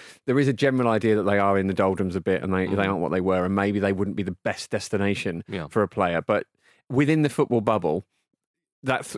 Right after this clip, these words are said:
Speaker 1: sort of thinking doesn't come into it, does it? I think
Speaker 2: Mm.
Speaker 1: that just the name of the club and, and the status of a club is a massive, massive thing.
Speaker 2: But then you could say, well, what we would,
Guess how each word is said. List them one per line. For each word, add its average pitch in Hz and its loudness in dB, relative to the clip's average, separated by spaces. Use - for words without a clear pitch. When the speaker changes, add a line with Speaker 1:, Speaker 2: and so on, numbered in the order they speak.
Speaker 1:
sort - 0
of 110 -2
thinking 104 0
doesn't 98 -2
come 101 -2
into 98 -2
it, - -4
does 95 -4
it? 92 0
I - -4
think 104 -2
Speaker 2:
Mm. 80 -2
Speaker 1:
that 98 -2
just - -4
the 113 0
name 107 2
of 98 0
the 98 -2
club 90 0
and, 90 -2
and 90 -2
the - -6
status 85 -4
of 98 -4
a 98 -4
club 92 -4
is 90 -4
a 95 -2
massive, 92 -2
massive 95 -4
thing. - -8
Speaker 2:
But 214 2
then 185 2
you 170 0
could 151 -4
say, 151 0
well, 123 0
what 120 0
we 123 2
would, 98 -6